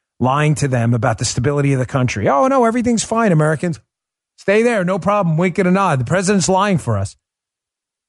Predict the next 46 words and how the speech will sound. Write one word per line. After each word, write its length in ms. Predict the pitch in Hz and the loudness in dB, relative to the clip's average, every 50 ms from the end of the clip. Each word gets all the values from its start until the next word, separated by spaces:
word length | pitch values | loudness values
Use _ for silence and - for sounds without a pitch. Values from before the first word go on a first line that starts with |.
| _ _ _ _ _ _ _ - - | _ _ _ _ _ _ _ -4 -4
And 80 | 117 - | -2 0
thirteen 420 | 147 135 123 - - 135 135 127 | 0 -2 -2 0 0 0 0 0
people 300 | 110 117 120 107 - 117 | 0 0 -2 -2 -2 -4
died. 440 | 101 92 95 85 78 76 76 - _ _ - | -2 -2 -2 -2 -2 -4 -8 -12 _ _ -8
How 280 | - - 139 156 180 | -6 -4 -2 0 0
is 140 | 190 175 - | 0 0 0
this 240 | - 175 - - - | -2 -2 -4 -2 -2
man 240 | 151 151 151 139 135 | 0 0 0 0 0
not 200 | 131 131 131 120 | 0 -2 -4 -6
impeached? 420 | 113 - - 139 123 110 - - | -8 -8 -8 -6 -6 -8 -10 -10
Please 340 | - - 156 170 180 - - | -6 -2 0 0 0 -2 -4
explain 400 | 170 - - - 180 175 180 180 | -6 -6 -4 -2 0 0 0 0
to 100 | - 170 | 0 0
me. 120 | 175 180 - - - - | 0 0 -2 -2 -6 -2
You 120 | - 185 | 0 0
have 100 | 202 202 | 0 2
no 160 | 196 208 196 - | 0 0 0 0
principles. 520 | - 185 190 151 - 131 101 104 98 101 | -2 -2 -2 -2 -4 -4 -6 -10 -10 -10
You 80 | 107 110 | -12 -10
can't 240 | - 143 135 139 | -8 -6 -4 -4
explain 340 | 151 - - - 160 160 160 - | -6 -6 -6 -4 -4 -4 -4 -4
to 60 | 143 | -6
me. 120 | 170 170 | -8 -8
I 140 | - 123 123 | -6 -8 -8
know 200 | 120 131 135 151 | -4 -2 0 0
you 140 | 165 165 165 | 0 0 0
have 140 | 156 151 160 | 0 0 0
no 120 | 165 156 | 0 -2
principles. 500 | - - 170 160 - - 160 170 156 - - - _ _ - | 0 -2 -4 -4 -4 -4 -2 -2 -2 -4 -6 -20 _ _ -6
As 120 | - 135 - | -6 -4 -2
Solzhenitsyn 540 | - 147 127 - - 147 160 156 - 156 | -2 -2 -4 -4 -4 -4 -4 -2 -2 -4
said, 240 | 139 - 160 147 - - - _ _ - | -4 -2 -2 -4 -4 -10 -20 _ _ -2
you 240 | 135 165 185 190 | 0 2 2 2
know 160 | 190 185 175 175 | 2 2 2 0
you 140 | 170 170 | 0 0
have 120 | 170 165 156 | 0 0 2
no 160 | 170 170 160 | 0 0 0
principles. 520 | - - 175 156 - 165 170 175 165 - - - _ _ _ - | 0 -2 -2 -2 -2 -2 0 0 0 0 -4 -10 _ _ _ 0
You 200 | 156 170 190 202 | 2 4 4 4
know, 240 | 190 185 170 165 | 4 2 2 0
we 280 | 160 151 165 196 202 202 | 0 0 2 2 2 4
know 260 | 180 170 160 156 151 | 4 2 2 2 2
you 220 | 147 143 156 147 139 | 0 0 0 0 0
have 200 | 147 147 135 139 | 0 0 0 0
no 140 | 147 139 | 0 0
principles. 580 | 127 - - 147 131 - - 123 139 135 127 | 0 0 0 -2 -2 -2 -2 -2 -2 -2 -2